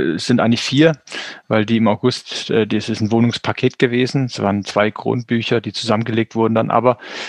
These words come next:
äh, erstmal kommt die zweite. Das ist, äh, eine Wohnung in Lahr, eine fünfunddreißig Quadratmeter Wohnung, ähm, in einem Haus, das, äh, von neunzehnhundertdreißig ist und, äh, vor, ich sag mal, zwanzig Jahren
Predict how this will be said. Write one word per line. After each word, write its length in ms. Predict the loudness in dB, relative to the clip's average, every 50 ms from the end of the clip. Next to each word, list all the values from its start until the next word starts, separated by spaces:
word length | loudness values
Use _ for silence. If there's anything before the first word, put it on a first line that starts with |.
| -14 -10 _ 0
äh, 320 | 2 4 4 4 2 2
erstmal 260 | 2 0 0 2 0 0
kommt 180 | 0 0 -2
die 60 | -2
zweite. 500 | 0 2 2 2 2 2 2 2 2 0 -2 -6 -6 -4
Das 260 | -4 -4 -2 -6 -10
ist, 500 | -6 -2 -2 -2 0 -2 -4 -6 -2 0
äh, 420 | 2 4 4 4 4 4 2 0 -2 -4 -8 -12 -10 -12 -12 -14 -8
eine 340 | -2 0 2 2 2 2 2
Wohnung 400 | 4 4 4 4 4 4 2 0 0
in 220 | 0 0 2 2
Lahr, 500 | 2 4 4 4 4 4 2 2 0 0
eine 200 | 0 0 0 0
fünfunddreißig 640 | 0 -2 -2 -2 0 0 0 2 2 0 0 -2 -4 -4
Quadratmeter 680 | -4 -4 -2 -2 -2 -2 0 0 0 2 2 0 0
Wohnung, 520 | 0 0 2 2 2 4 2 2 0 -2 _ -18 -18 -16 -14 -14 -14 -14 -14 _ -2
ähm, 720 | 2 2 4 4 4 4 2 2 2 2 2 2 0 -2 -4 _ _ _ _
in 240 | -2 0 2 2 2
einem 280 | 2 2 2 0 0
Haus, 360 | 0 0 0 0 -2 -2 -4
das, 460 | -2 -2 -2 -2 -2 -6 -8 -6 -4 0
äh, 500 | 0 2 2 4 2 2 2 0 0 -2 -4 -4 -4 -4 -4 -4 -6 -6 -8 -10
von 140 | -6 -2 0
neunzehnhundertdreißig 1160 | 2 2 2 2 2 0 2 2 2 2 0 0 2 2 2 2 0 -2 -4 -4 -6 -8 -4 0
ist 320 | 2 2 2 0 -2 -4 0
und, 400 | 2 2 4 2 2 2 0 0
äh, 180 | 2 2 0
vor, 600 | -2 -4 -2 0 2 4 4 4 2 2 0 -2 -4 -8 -10 -8 -8 -8
ich 80 | -8
sag 140 | -8 -8 -8
mal, 80 | -6 -2
zwanzig 340 | 0 0 0 0 -2 -2 0
Jahren 380 | 2 2 2 2 2 0 -4